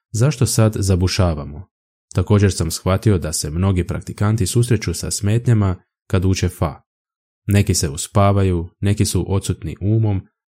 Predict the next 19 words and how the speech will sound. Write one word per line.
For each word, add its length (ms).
dok 160
neki 320
čitaju 500
kao 280
da 140
odrađuju 560
zadatak. 640
Suočeni 440
s 120
izazovima, 680
oni 160
se 180
muče 560
prisjetiti 600
Fa 340
i 120
stalno 400
rade 280
pogreške. 520